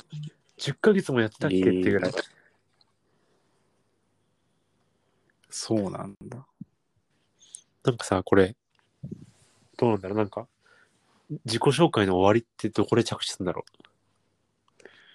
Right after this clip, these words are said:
Speaker 2: 自己紹介。あ、いや、違うよ。だって、ヨシキはその後、
Speaker 1: あ、そっか。
Speaker 2: 就職、
Speaker 1: ごめん。うん。
Speaker 2: そう。まあ、<laughs> ヨシキもいろいろあっ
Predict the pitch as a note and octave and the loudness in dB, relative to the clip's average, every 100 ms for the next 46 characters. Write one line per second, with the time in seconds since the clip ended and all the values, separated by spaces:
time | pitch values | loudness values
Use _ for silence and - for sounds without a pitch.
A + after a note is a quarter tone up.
0 | _ _ _ - A2 - A2+ B2 A2+ G#2+ | _ _ _ -8 -4 2 4 4 4 2
1 | A2 A#2 G2+ _ B2 A2+ B2+ A#2 - B2 | 4 4 4 _ -14 2 4 4 2 2
2 | G2 G2 A#2 - F#2 - _ - C3 C#3+ | 2 2 0 0 -4 -4 _ -6 -2 -2
3 | - B2+ A2 B2 C3 C#3+ C#3 - D#3+ B2+ | 2 0 2 0 2 2 2 2 0 0
4 | - _ - G2 G#2+ E2+ - B2 A#2+ - | -4 _ -6 -4 -6 -8 -10 -8 -6 -4
5 | A#2+ - A#2+ A#2 G2+ F2+ F2 _ _ _ | -4 -4 -4 -2 -2 -4 -10 _ _ _
6 | _ _ _ - - - A2+ G2 - _ | _ _ _ -20 -20 -12 -10 -10 -14 _
7 | _ _ _ _ _ _ _ _ _ _ | _ _ _ _ _ _ _ _ _ _
8 | _ - _ - A#2 A2 A2+ F#3+ F3+ - | _ -20 _ -4 2 4 4 4 4 0
9 | D3+ D3+ B2+ A#2 A2+ A#2 B2+ | -6 -4 -2 -2 -2 0 0